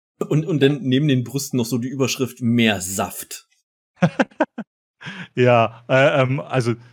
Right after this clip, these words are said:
Speaker 2: die, die, die gute Dame steht nur in Jeans bekleidet da oben ohne und Gex, ähm, verdeckt mit seinen Händen ihre, ihre, ähm, Boobies.
Speaker 1: Aber das könntest du nicht mehr machen, da würde Gex sofort gecancelt werden.
Speaker 2: Kommt drauf an,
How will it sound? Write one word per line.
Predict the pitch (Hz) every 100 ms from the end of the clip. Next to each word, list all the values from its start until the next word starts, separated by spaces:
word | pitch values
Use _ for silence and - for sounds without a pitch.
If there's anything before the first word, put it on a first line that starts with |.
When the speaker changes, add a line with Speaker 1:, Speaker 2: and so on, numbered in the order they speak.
| _ -
Speaker 2:
die, | 120 139
die, | 120 120 143 135 - 143 -
die | 127 117 123 117
gute | 123
Dame | 117 117 127 127
steht | - 120 113 147 135
nur | 120 135
in | 123
Jeans | - 135 -
bekleidet | 131 - 117 120 120
da | 113 117
oben | 139 120 117
ohne | 110 117 123 123
und | 110 107 104
Gex, | 110 - -
ähm, | 104 104 101 - - _
verdeckt | - 120 107 -
mit | 101
seinen | 107 101
Händen | 92 101 98 95
ihre, | 98 90 92 90 _ _ _ _ _
ihre, | - 95 85 85 95
ähm, | 92 82 85 87 -
Boobies. | 110 101 107
Speaker 1:
Aber | 113 117
das | 107 -
könntest | 139 120 117
du |
nicht | 117 117
mehr | 107
machen, | 104 110
da | 101
würde | 104
Gex | 107 110 -
sofort | 117 - 107
gecancelt | 107 - 101 107 104
werden. | 104 98 98 - _ _ _ _
Speaker 2:
Kommt | 131
drauf | 131 113
an, | 127 139 123